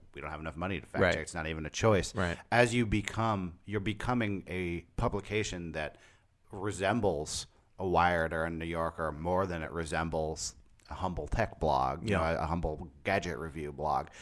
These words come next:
Speaker 1: How do you sort of draw the line about the costs of something like fact checking?
Speaker 2: I mean, I think that when there's a vol-, when it's a volatile piece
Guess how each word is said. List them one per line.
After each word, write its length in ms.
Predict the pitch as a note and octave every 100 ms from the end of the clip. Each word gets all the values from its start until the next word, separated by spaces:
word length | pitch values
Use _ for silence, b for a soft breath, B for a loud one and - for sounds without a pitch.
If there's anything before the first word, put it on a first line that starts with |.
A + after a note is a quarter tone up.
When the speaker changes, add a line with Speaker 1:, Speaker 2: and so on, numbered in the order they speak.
| B
Speaker 1:
How 160 | - A2+
do 80 | B2
you 140 | A#2
sort 160 | A2 G#2+
of 100 | F2
draw 240 | F2+ F2
the 80 | F#2
line 340 | E2 E2 F#2
about 200 | E2+ D#2
the 80 | D#2+
costs 640 | - - A2+ G2+ - - -
of 160 | F2+
something 300 | - E2 E2+
like 160 | D#2 D#2
fact 400 | - C#2+ C2+ -
checking? 420 | - C2 - G1+ - _ - - b b b b b b b b b b -
Speaker 2:
I 100 | D#3
mean, 140 | F3+
I 80 | E3+
think 240 | E3 B3+
that 100 | G#3+
when 120 | D#3+
there's 160 | D#3 C#3
a 40 |
vol-, 260 | B2+ A#2 A#2
when 120 | B2
it's 100 | A#2
a 40 | G#2
volatile 460 | G#2+ G#2 A#2+ G#2+
piece 560 | G#2 A2 A#2+ - -